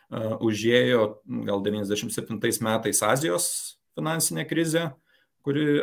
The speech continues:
atvilnijo ir iki mūsų, nepaisant to, kad čia irgi buvo Lietuvoj daug žmonių, kad aš pirmą kartą supratau, kad tie žmonės yra arba naivūs, arba manipuliatoriai, ir to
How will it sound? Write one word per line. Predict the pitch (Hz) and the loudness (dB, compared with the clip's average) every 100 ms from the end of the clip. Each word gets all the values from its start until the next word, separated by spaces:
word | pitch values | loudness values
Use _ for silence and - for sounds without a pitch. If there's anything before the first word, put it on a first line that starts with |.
| - | 0
atvilnijo | 147 - 139 143 143 151 147 143 139 | -4 0 4 6 6 4 4 4 4
ir | 143 135 | 4 2
iki | 139 135 | 0 0
mūsų, | 139 147 131 | 0 0 -2
nepaisant | 127 120 127 135 131 123 | -2 0 2 2 0 0
to, | 127 131 | 4 4
kad | 131 - | 2 -2
čia | 117 | -4
irgi | 120 107 | -2 -2
buvo | 101 101 | 0 2
Lietuvoj | 104 107 104 104 | 2 0 0 2
daug | 110 107 | 0 0
žmonių, | 104 101 143 | -2 0 -2
kad | - 113 | -2 -2
aš | 113 | -2
pirmą | - 131 - | 2 2 2
kartą | 117 110 | 0 -2
supratau, | - 110 101 113 | -6 -4 -4 -4
kad | - - | -6 -6
tie | |
žmonės | 104 110 110 104 - - _ _ _ _ _ | -4 -2 0 -2 -4 -8 _ _ _ _ _
yra | - 104 104 | -2 4 6
arba | 107 117 113 104 | 6 4 4 4
naivūs, | 104 135 131 - | 4 4 2 0
arba | 110 104 | -2 0
manipuliatoriai, | 110 110 107 107 104 104 147 156 151 143 135 131 | 0 2 0 0 4 4 4 0 0 2 2 0
ir | 120 | -2
to | - | 4